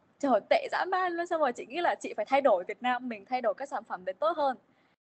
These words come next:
Xong rồi chị làm ở công ty Formos được khoảng ba năm, cho chị mới, ờ, xin nghỉ.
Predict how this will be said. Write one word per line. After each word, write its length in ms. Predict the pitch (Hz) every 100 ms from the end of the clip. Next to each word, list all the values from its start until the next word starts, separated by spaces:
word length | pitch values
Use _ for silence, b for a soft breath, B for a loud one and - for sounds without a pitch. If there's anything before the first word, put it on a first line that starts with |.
| _ -
Xong 140 | 226
rồi 160 | 214 202
chị 100 | -
làm 200 | 202 185
ở 80 | 180
công 180 | 214 226
ty 160 | 233
Formos 360 | 240 226 240 269
được 80 | 269
khoảng 180 | 160 170
ba 120 | 202
năm, 320 | 226 226 208
cho 220 | 208 214 220
chị 200 | - - -
mới, 240 | 170 180
ờ, 240 | 214 226
xin 320 | 240 - 226 233
nghỉ. 320 | 202 -